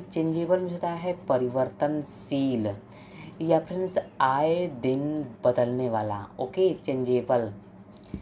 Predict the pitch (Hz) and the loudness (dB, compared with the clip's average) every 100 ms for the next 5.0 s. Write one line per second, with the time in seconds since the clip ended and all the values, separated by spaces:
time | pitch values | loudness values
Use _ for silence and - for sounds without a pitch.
0 | - - - - - - - - - 175 | -12 -20 -20 -20 -20 -20 -20 0 4 4
1 | 196 202 190 185 175 175 165 196 190 156 | 6 6 6 6 -2 -2 0 -2 2 0
2 | 139 135 143 139 151 151 131 117 135 160 | 2 0 0 4 4 4 0 2 2 0
3 | 160 - 190 185 - 151 151 156 160 185 | -2 0 0 0 -2 -2 2 2 4 2
4 | 170 160 156 160 160 165 160 165 175 | 2 0 0 -6 0 2 2 0 -6